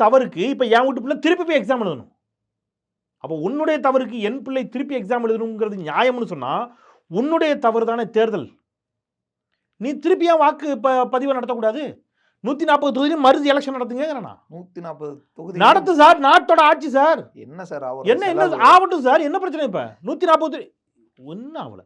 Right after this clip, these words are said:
Speaker 1: மோடியுடைய விளம்பர செலவு கூட கம்மியா தான் சார் ஆகும். மோடி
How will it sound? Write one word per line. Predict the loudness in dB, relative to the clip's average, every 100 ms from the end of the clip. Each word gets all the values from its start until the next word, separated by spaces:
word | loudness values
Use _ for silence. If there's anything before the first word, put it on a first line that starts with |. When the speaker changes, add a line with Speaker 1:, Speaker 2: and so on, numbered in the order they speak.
| _ _ _
Speaker 1:
மோடியுடைய | -4 0 0 0 0
விளம்பர | 0 0 0
செலவு | -2 -2 -2
கூட | -2
கம்மியா | -4 -6
தான் | -8 -10
சார் | -12
ஆகும். | -12 -18 _ _ _ _ _ _ _ _ _ _
மோடி | -4 0 0